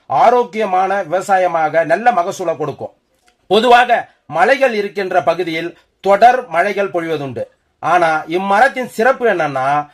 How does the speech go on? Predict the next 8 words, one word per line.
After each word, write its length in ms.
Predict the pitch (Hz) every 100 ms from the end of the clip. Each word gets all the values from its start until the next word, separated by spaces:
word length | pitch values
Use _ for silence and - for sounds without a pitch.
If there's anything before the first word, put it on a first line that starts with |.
| _ -
மலைகள் 540 | 131 196 247 233 247
இல்லாத 560 | 196 214 247 247 190 120
சமவெளி 640 | - 196 220 294 294 262 226
கொண்ட 240 | 185 180
பகுதியில 480 | 175 175 175 165 143
கூட 160 | 143 127 139 151 - _ -
இம்மரங்கள் 680 | 165 180 175 175 220 226 208
வந்து 300 | 156 160 160